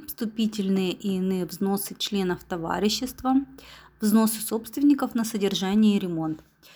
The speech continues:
Второе, субсидии на обеспечение эксплуатации общего имущества в М К Д,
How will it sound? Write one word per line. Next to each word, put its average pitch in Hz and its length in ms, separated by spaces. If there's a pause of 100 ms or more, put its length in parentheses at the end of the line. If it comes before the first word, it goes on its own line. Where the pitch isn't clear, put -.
(140)
Второе, 190 540
субсидии 226 840
на 226 200
обеспечение 220 720
эксплуатации 202 840
общего 196 400
имущества 202 640
в 180 60
М 196 160
К 190 160
Д, 175 340